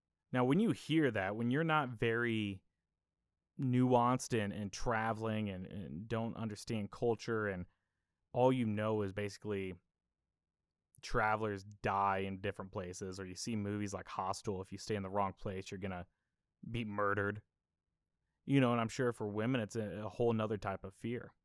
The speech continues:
It's just different whenever you hear one of your loved ones is gonna be gone on an adventure. And I remember going into my room whenever he left and just crying,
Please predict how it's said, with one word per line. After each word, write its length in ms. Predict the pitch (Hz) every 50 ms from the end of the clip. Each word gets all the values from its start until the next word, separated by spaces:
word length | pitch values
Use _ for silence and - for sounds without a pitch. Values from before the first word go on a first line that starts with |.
| _ _ _ _ _ _ _ _ _ _ _ _ _ _ _ _ _ _ -
It's 160 | 139 117 -
just 260 | - 147 127 107 107
different 340 | 104 120 127 139 - 127 101
whenever 320 | 101 107 107 110 110 110 110
you 160 | 104 101 98 - - -
hear 260 | 156 151 120 107 101
one 160 | 101 104 113
of 120 | 120 117
your 100 | 110 104
loved 300 | 101 98 104 127 143 127
ones 260 | 107 95 98 98 95 95
is 60 | 98
gonna 160 | 107 113 107
be 80 | 101 95
gone 640 | 95 101 104 113 113 127 120 104 92 90 95 95 - _ _ _ _ _ _ _ _ _ _ _ _ _ _ _ _ _ _
on 160 | 120 123 120
an 120 | 117 113
adventure. 640 | 110 101 101 101 117 131 135 - - 107 90 87 - - _ _ _ _ _ _ _ _ _ _ _ _ _ _
And 80 | - 110
I 80 | 107 117
remember 380 | 131 139 135 135 131 120 117
going 680 | 110 107 107 117 117 123 135 135 113 98 95 98 104 104 - _ _ _ _ _ _ _ _ _ _ _ -
into 160 | 123 131 143
my 120 | 147 143 127
room 420 | 117 110 113 120 117 107 101 98
whenever 260 | 101 101 107 107 113
he 100 | 104 107
left 360 | 101 95 101 104 98 98 -
and 140 | - 98 98
just 220 | 101 98 87 - -
crying, 680 | - - - 104 98 101 107 107 92 - - - 127